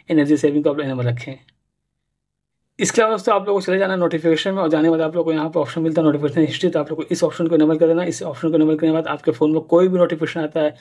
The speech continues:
अगर आप लोग गलती से उसे क्लियर भी कर दिए हैं, तो आपकी नोटिफिकेशन हिस्ट्री में सारी हिस्ट्री यहाँ पर देखने को मिलता रहेगा। अब आपको नोटिफिकेशन सेंटर से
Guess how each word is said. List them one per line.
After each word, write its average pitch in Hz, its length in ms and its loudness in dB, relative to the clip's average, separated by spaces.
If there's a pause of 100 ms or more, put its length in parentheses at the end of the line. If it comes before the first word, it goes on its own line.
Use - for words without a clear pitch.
(320)
अगर 165 80 4
आप 165 160 -2
लोग 165 120 -2
गलती 165 220 0
से 180 120 -6
उसे 175 180 -6
क्लियर 170 340 2
भी 170 100 -2
कर 165 200 2
दिए 170 160 2
हैं, 180 140 2
तो 175 80 -2
आपकी 143 260 -4
नोटिफिकेशन 147 400 -2
हिस्ट्री 156 240 -2
में 165 80 -2
सारी 147 220 -2
हिस्ट्री 147 200 0
यहाँ 151 80 2
पर 151 80 -2
देखने 147 160 -2
को 147 60 -2
मिलता 139 240 0
रहेगा। 165 320 2 (640)
अब 147 240 -6 (840)
आपको 151 240 -2
नोटिफिकेशन 156 380 0
सेंटर 165 240 2
से 214 180 -4